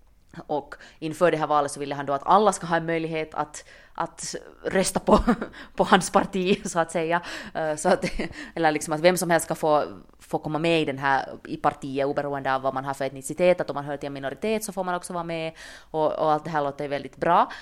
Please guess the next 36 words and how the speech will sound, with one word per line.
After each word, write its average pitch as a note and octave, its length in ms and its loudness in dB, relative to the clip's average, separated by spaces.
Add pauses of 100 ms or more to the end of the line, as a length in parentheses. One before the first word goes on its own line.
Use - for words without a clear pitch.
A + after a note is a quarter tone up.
(160)
Men D#3+ 180 -6
nu E3+ 60 -2
var F#3+ 120 4
det F3 120 2
då D#3+ 180 0
bara, D#3 320 2 (200)
eh, C#3+ 500 0
bara D#3+ 140 2
tre C4 300 2
av F3+ 80 6
fyra E3 280 0
partier C#3+ 480 -4
som D#3 180 -10
gick C#3 140 -14
med, C4+ 300 -4
för D3 240 -8 (180)
T F3 220 -10
P E3 180 -4
L F#3+ 120 0
F, - 300 -4 (300)
som D3+ 260 -8
då D3+ 200 -2
styrde, D#3 580 -2 (500)
eh, C3+ 300 -4 (420)
Etiopien C#3 600 -4
före C3+ 420 -2 (240)
Abiy C#3+ 200 -6
Ahmed - 280 -6
kom C3+ 160 -12
till C3+ 100 -12
makten, B2+ 380 -10
de C4 160 -4
vägrar D3 280 2
vara A#2+ 100 -2
med. C3 240 -10 (600)
Och D3+ 240 2